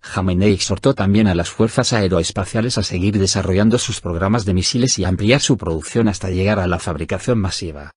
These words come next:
según un tuit aparecido en su cuenta oficial.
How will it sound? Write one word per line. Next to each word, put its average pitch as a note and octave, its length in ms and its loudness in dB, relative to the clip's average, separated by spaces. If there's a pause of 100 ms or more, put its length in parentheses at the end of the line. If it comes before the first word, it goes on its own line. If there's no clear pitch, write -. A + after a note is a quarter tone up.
(180)
según A2+ 380 2
un A2+ 160 4
tuit A#2+ 200 0
aparecido G#2+ 580 0
en G2+ 100 2
su G2 160 -4
cuenta G#2+ 320 2
oficial. D#2+ 560 -8